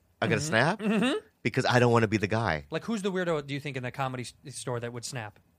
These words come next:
Speaker 2: That would be, like, the snappy, lose it guy.
Speaker 1: Oh, my God, there's so many. Um, um, I think, uh, Tony Hinchcliffe for sure.
Speaker 2: <laughs> He just could snap and
Speaker 1: There,
Speaker 2: just
Speaker 1: there
Speaker 2: go
Speaker 1: is a rage in him
Speaker 2: Yeah.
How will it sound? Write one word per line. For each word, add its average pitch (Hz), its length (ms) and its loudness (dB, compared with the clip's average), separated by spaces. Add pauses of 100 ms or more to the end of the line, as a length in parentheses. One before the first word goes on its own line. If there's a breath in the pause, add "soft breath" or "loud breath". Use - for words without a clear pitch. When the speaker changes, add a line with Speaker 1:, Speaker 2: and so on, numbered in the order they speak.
(220)
Speaker 2:
That 135 120 -4
would 127 100 -6
be, 127 100 -4
like, 120 120 -4
the 127 80 -6
snappy, 123 640 -6
lose 135 240 -4
it 120 120 -8
guy. - 80 -4
Speaker 1:
Oh, 107 120 8
my 90 120 0
God, 87 120 0
there's 92 100 -4
so 98 160 -4
many. 82 280 -2
Um, 82 500 -2 (440)
um, 85 260 -4 (100)
I 92 100 -2
think, 95 280 -4 (300)
uh, 95 80 -4 (220)
Tony 101 320 -2
Hinchcliffe 92 420 -6
for 82 100 -18
sure. 80 400 -12
Speaker 2:
<laughs> - 40 -20
He 190 140 0
just - 340 -6
could 190 140 -4
snap 156 240 0
and - 80 0
Speaker 1:
There, 123 80 6
Speaker 2:
just 139 100 2
Speaker 1:
there 151 140 12
Speaker 2:
go 160 80 8
Speaker 1:
is 143 220 6
a 123 60 4
rage 117 520 0
in 160 80 -4
him 165 360 -6
Speaker 2:
Yeah. 147 260 -2